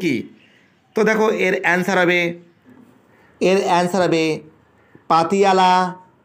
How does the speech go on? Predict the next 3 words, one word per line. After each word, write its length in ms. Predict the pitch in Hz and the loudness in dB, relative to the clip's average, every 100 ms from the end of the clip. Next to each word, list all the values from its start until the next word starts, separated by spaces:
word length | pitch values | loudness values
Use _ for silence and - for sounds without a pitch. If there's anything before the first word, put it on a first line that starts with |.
| 147 151 156 | 0 2 2
and 180 | 151 127 - - 175 | 0 -4 -8 0 2
ইস্ট 240 | 185 - - - - _ _ _ - | 2 0 -10 -16 -20 _ _ _ 0
পাঞ্জাব 540 | 165 170 160 160 156 | 2 2 2 2 0